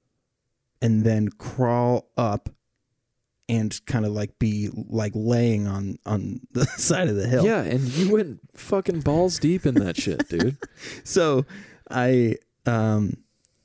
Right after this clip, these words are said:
Speaker 1: at one point, this, I, I was like, you know, maybe it's kinda taken a while. I wasn't sure. Um, oh, 'cause w-, we were supposed to text again, but you said that Caitlin was like,
Speaker 2: Yeah,
Speaker 1: tell-
Speaker 2: she kept being like, "Why do you have your phone out?"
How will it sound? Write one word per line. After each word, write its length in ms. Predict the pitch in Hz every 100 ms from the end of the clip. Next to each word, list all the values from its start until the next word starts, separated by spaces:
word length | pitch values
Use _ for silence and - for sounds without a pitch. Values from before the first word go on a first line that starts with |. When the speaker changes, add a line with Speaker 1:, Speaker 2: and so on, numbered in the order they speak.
| -
Speaker 1:
at 120 | 123
one 200 | 123 156
point, 300 | 156 131 - -
this, 380 | 120 110 - - _ - -
I, 80 | 113 - _ _ -
I 220 | 113 113
was 320 | 107 113 113 110
like, 300 | 104 - - _ _ -
you 140 | 113
know, 120 | 95 -
maybe 360 | 92 151 123
it's 140 | 101 -
kinda 180 | -
taken 240 | - 156 143
a 40 |
while. 180 | 135 135
I 60 | 117
wasn't 280 | 110 107 -
sure. 300 | 151 131 - - - - _ _ _
Um, 500 | 113 110 107 101 98 - _ _ _ _ _ _ _ _ -
oh, 200 | 165 156
'cause 220 | 147 123
w-, 220 | 120 - 131
we 140 | 135
were 120 | 131 117
supposed 260 | 135 131
to 80 | 123
text 320 | - 123 -
again, 380 | 107 120 127 110
but 160 | 107 104 - _
you 120 | 120
said 220 | 113 113 104
that 140 | 101
Caitlin 460 | - 117 107 107 104
was 200 | 104 -
like, 160 | 98 117 113 _ _ _
Speaker 2:
Yeah, 140 | - 254
Speaker 1:
tell- 60 | -
Speaker 2:
she 160 | 170
kept 180 | - 214
being 160 | 214 196
like, 160 | 160
"Why 140 | 117 127
do 60 |
you 40 | 156
have 80 | 156
your 100 | 127
phone 280 | 123 131 123
out?" 200 | 87